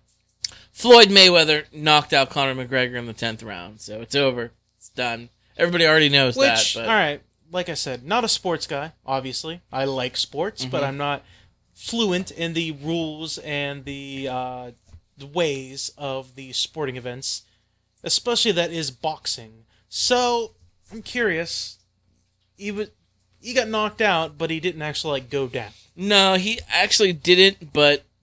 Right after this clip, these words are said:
Speaker 1: it was ugly.
Speaker 2: So
Speaker 1: He
Speaker 2: to me, that's not a knockout.
Speaker 1: he was getting teed off on.
Speaker 2: Don't care. It's not a knockout.
Speaker 1: I
Speaker 2: He didn't fall to the ground.
Speaker 1: the
Speaker 2: I'm thinking Rocky. Rocky. Rocky had to go down to get knocked out.
Speaker 1: the, uh, the official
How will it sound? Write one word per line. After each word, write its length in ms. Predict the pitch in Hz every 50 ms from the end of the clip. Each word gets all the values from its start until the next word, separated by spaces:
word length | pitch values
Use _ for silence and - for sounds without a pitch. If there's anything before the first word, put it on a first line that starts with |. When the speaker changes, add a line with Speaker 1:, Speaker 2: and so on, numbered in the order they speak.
| _ _ _ _ - -
Speaker 1:
it 120 | 156 156 143
was 140 | 135 120 127
ugly. 340 | 127 123 120 120 113 113 -
Speaker 2:
So 140 | 277 277
Speaker 1:
He 80 | - 180
Speaker 2:
to 60 | 269
me, 300 | 277 285 294 285 277 277
that's 480 | 262 220 214 220 262 269 262 - - -
not 220 | 247 240 240 233
a 60 | 233
knockout. 480 | 226 226 226 247 247 - 214 147 127 - - - - - - _
Speaker 1:
he 180 | _ - 233 254
was 160 | 240 254 208 196
getting 300 | - 220 220 - 185 170
teed 360 | - - - 202 190 175 151
off 340 | 151 143 135 123 113 - -
on. 140 | 107 104 101
Speaker 2:
Don't 160 | 180 175 -
care. 200 | 190 180 160 - - _ _
It's 120 | 156 - -
not 140 | 170 170
a 20 | 165
knockout. 400 | 165 165 160 - 135 131 139 - _ -
Speaker 1:
I 280 | 127 143 147 147 - - _
Speaker 2:
He 100 | - 165
didn't 160 | 175 185 175
fall 180 | - 190 185 180
to 60 | 170
the 80 | 175 170
ground. 200 | 180 175 165 160
Speaker 1:
the 260 | 185 180 175 - - _ _ _ -
Speaker 2:
I'm 120 | 165 180 175
thinking 280 | - 214 208 214 202
Rocky. 480 | 196 202 208 226 226 - 202 143 - _ _ -
Rocky. 360 | 160 160 185 185 - 196 135
Rocky 440 | 120 139 139 143 - 180 165 160 131 127
had 180 | - 165 175 156
to 60 | 160
go 120 | 175 175
down 300 | 151 160 170 190 196 185
to 60 | 175 139
get 160 | 143 139 101
knocked 260 | 139 135 135 - -
out. 220 | 131 123 120 117 - _ _ _ _ _ _ _ _ _ _ _ _ _ _ _ _ _ 147 147 147
Speaker 1:
the, 380 | 156 156 165 165 165 160 156
uh, 300 | 151 151 143 139 135 131 131 _ _ _ _ _ _ _ _ _ _ -
the 100 | 156 156
official 640 | 151 - - 175 175 170 - 185 185 180 180 185 -